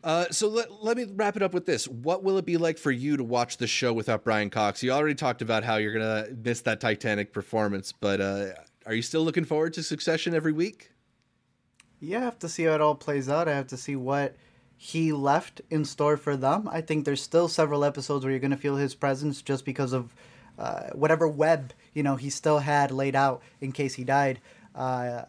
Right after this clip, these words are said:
Speaker 2: I, I do agree with the chat. It's the one thing I've been saying. I think the scummiest character in the entire show is Greg, and I think he still has a couple of, uh, Gregness things up his sleeve, uh, <laughs> as the great nephew who still got put on the L A Times obituary. But, yeah, I'm still looking forward to see how it's all gonna play out,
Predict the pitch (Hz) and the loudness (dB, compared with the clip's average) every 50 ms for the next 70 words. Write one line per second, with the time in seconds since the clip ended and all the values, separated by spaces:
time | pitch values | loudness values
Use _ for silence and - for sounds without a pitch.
0 | - - 151 147 147 139 151 151 143 156 156 151 135 147 147 147 147 127 - - | -8 -2 0 2 2 4 4 4 4 4 2 2 2 0 -2 -2 -4 -4 -2 0
1 | 151 170 170 151 - - 143 139 135 127 139 139 131 131 127 131 147 147 156 143 | 2 2 0 0 -4 -4 -2 -2 0 0 0 0 0 -2 -2 -2 0 0 0 0
2 | 135 151 139 131 139 131 - - - 143 143 147 139 139 - 151 139 135 131 - | 0 -2 -6 -6 -6 -8 -6 -4 -2 0 0 0 0 -2 -2 -2 -2 -2 -2 -2
3 | 143 135 135 127 127 123 123 - 131 131 143 131 131 127 - 143 160 151 135 139 | -2 -2 0 -2 -2 -4 -4 -6 -6 -4 -2 -2 -2 0 0 0 0 0 0 -2
4 | 131 131 - 131 143 175 196 - _ _ _ _ _ _ - _ - 143 135 131 | -2 -2 0 2 2 2 0 -4 _ _ _ _ _ _ -18 _ -6 -4 -4 -4
5 | 127 - 135 135 131 127 139 123 156 156 135 131 127 135 135 143 131 - 131 135 | -2 -2 -2 -2 -2 -4 -4 -2 0 2 2 2 0 -2 -4 -6 -6 -4 -4 -4
6 | 127 117 123 127 123 123 120 120 117 110 - _ _ _ _ _ _ 131 143 147 | -4 -2 0 0 0 0 0 -4 -6 -8 -14 _ _ _ _ _ _ 0 2 2
7 | 143 139 131 147 143 143 - - - - 156 156 170 165 - - - 156 131 - | 2 2 0 -2 -2 -2 -4 -10 -4 -2 0 0 0 -2 -6 -6 -6 -6 -4 -2
8 | 143 131 - - 131 135 147 190 196 - _ _ _ _ - - - _ - 127 | -4 -6 -6 -6 -6 -4 -4 -6 -8 -10 _ _ _ _ -20 -20 -18 _ -8 -8
9 | 123 123 123 127 123 - - 156 226 208 160 190 170 151 - - _ 147 131 135 | -6 -6 -6 -8 -4 -2 0 0 0 -2 -2 -4 -4 -6 -8 -10 _ -14 -10 -2
10 | 147 165 175 175 165 160 170 170 - 160 147 131 143 135 - - 151 143 147 139 | 0 0 0 2 2 2 2 2 0 -4 -6 -4 -4 -4 -2 0 0 2 2 2
11 | - 156 143 143 139 135 131 135 143 143 139 127 143 147 143 127 139 131 143 131 | 2 2 0 2 2 0 0 0 0 -2 -2 -2 -2 -4 -4 -2 -2 -2 -2 -2
12 | - 139 135 127 131 131 131 - - - - - _ _ - 143 139 135 131 131 | 0 0 0 0 0 -2 -4 -6 -10 -20 -20 -20 _ _ 0 2 4 4 4 2
13 | 131 - 156 208 269 - 147 151 - 196 190 185 175 165 - 180 175 170 156 - | 0 -2 -2 0 0 0 0 -2 -2 -2 -4 -4 -6 -6 -4 -4 -4 -4 -4 -4
14 | 165 160 147 151 147 143 139 151 143 151 143 131 - 135 131 131 131 131 131 127 | -4 -2 0 0 0 2 2 2 2 2 -2 -4 -2 -2 0 2 2 2 2 0
15 | - | -2